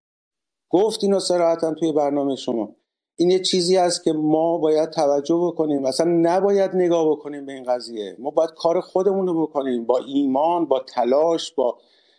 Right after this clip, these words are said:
یه مت-، بعدش هم می‌شه اینجوری. الان توی این داستان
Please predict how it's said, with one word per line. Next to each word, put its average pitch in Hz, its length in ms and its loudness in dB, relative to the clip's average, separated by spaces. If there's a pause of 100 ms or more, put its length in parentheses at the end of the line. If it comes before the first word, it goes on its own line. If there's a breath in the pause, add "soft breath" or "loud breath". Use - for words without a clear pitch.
(160 soft breath)
یه 156 100 2
مت-، 170 400 -2 (260)
بعدش 185 300 2
هم 190 100 2
می‌شه 190 220 2
اینجوری. 165 420 0 (680)
الان 190 400 2
توی 190 240 -2
این 185 160 2
داستان 175 800 0